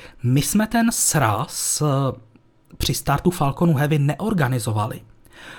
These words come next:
To zprostředkovali, myslím si, že lidé z Brna,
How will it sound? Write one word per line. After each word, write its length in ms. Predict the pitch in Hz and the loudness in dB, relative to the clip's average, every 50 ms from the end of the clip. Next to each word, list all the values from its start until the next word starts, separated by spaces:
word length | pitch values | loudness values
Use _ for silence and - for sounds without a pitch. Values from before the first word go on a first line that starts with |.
| - - - - | -20 -14 -6 0
To 440 | 143 139 139 135 135 139 135 - - - - _ - | 2 4 4 4 4 2 2 0 -2 -8 -16 _ -8
zprostředkovali, 1400 | - - - - - 139 - - - - 190 185 - - 202 185 185 190 196 196 196 196 196 196 196 202 196 180 - - - _ _ _ _ _ - - - | -6 -6 -4 -2 -2 -2 -2 0 0 0 0 0 0 0 0 2 2 4 2 2 2 2 2 2 2 2 2 0 -2 -6 -14 _ _ _ _ _ -18 -12 -8
myslím 260 | 127 113 - - 165 | -8 -6 -4 -4 -4
si, 140 | - - 190 | 0 0 2
že 160 | 175 220 220 | 4 4 4
lidé 380 | 202 170 156 147 185 202 208 220 | 4 4 4 4 4 4 4 2
z 120 | 208 - | 0 -2
Brna, 580 | 139 127 120 151 147 135 127 123 104 101 120 - | -2 0 2 4 4 4 4 2 0 -2 -4 -8